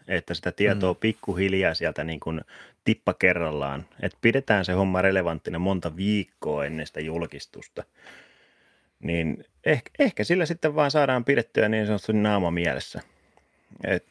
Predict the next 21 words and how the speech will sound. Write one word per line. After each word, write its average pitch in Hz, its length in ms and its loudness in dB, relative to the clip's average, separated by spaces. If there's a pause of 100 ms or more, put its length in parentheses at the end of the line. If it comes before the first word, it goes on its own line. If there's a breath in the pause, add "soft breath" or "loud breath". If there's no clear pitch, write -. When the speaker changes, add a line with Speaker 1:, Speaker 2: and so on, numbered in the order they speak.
(560 loud breath)
Speaker 1:
että 95 200 0
kun 90 100 -4
sitä 92 200 0
koko 113 320 4
ajan 90 220 2
vähän 87 260 0
niin 80 180 -6
kuin 82 200 -4
sieltä 80 260 -2
tiisaillaan, 69 840 -2 (580)
niin 80 300 -6
sit, - 260 -2 (260)
sit 95 120 0
se - 80 -14
pysyy, 85 400 -2
koska 92 240 0
se 104 120 4
on 117 100 2
kuitenkin 120 360 0
sitten 104 320 -4
se, - 200 2